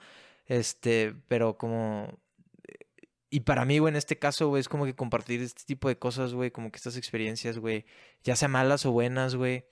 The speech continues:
a través de la música y, y es como que un... Aparte creo que... y digo, Rodrigo no me va a dejar mentir, güey, pero como que siento que, el, por ejemplo, el proyecto Niños Perdidos, güey, y la música que hacemos, güey, es un feedback,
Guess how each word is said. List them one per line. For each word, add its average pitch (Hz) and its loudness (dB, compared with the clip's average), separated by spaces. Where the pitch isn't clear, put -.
a 131 0
través 120 2
de 135 4
la 139 2
música 131 -2
y, 117 -4
y - -8
es 127 -4
como 160 0
que 147 0
un... 139 -6
Aparte 135 -2
creo 156 2
que... 131 0
y - -8
digo, 110 2
Rodrigo 107 2
no 127 -2
me 131 0
va 127 2
a - 2
dejar 131 -2
mentir, 127 -4
güey, 131 0
pero 117 0
como 107 -8
que - -12
siento 117 -8
que, 123 -2
el, - -12
por 123 -6
ejemplo, 113 -4
el 107 -4
proyecto 110 -2
Niños 127 -4
Perdidos, 113 0
güey, 123 0
y 113 -6
la 110 -6
música 113 -4
que 123 -6
hacemos, 120 -4
güey, 123 0
es 123 -2
un 139 -4
feedback, 139 -2